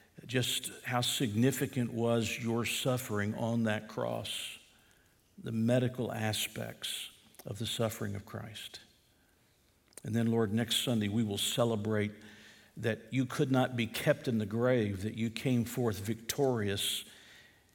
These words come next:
and you proved by your resurrection that the Father had accepted your sacrifice and that the forgiveness of sins was available to everyone.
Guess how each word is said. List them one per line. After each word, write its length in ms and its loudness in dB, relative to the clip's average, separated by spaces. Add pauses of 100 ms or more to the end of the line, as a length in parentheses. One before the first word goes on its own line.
and 140 -2
you 100 4
proved 560 4
by 120 6
your 180 6
resurrection 880 4
that 120 2 (460)
the 80 -2
Father 440 4
had 180 0
accepted 640 2
your 120 2
sacrifice 1040 0
and 160 0
that 140 -2 (480)
the 80 -4
forgiveness 640 0
of 140 -6
sins 440 -2
was 140 -4
available 720 -2 (460)
to 220 -2
everyone. 680 -4